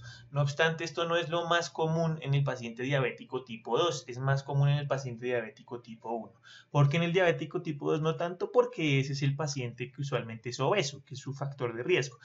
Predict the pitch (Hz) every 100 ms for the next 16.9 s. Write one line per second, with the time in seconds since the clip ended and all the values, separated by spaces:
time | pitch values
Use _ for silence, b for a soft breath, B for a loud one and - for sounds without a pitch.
0 | B B 156 185 175 147 156 156 165 -
1 | 170 170 143 139 123 113 - _ - 120
2 | - 123 123 123 117 107 113 113 117 151
3 | 139 - 180 214 214 202 202 - 208 147
4 | 123 - - 160 170 151 151 143 151 156
5 | 180 180 247 226 156 143 156 143 208 -
6 | 151 139 143 160 - 147 156 165 190 160
7 | 139 143 170 170 170 175 180 180 151 135
8 | 156 - 139 135 139 143 156 151 - 165
9 | 165 156 135 147 147 139 135 123 127 139
10 | 147 156 143 151 151 151 143 147 151 143
11 | 151 147 139 127 123 123 123 151 139 143
12 | 123 123 - 131 127 123 123 139 123 113
13 | 117 123 - 156 151 143 143 143 180 180
14 | 196 - 127 120 - 208 185 160 151 -
15 | - 135 127 139 139 160 143 139 139 143
16 | - 135 127 - 139 135 202 190 -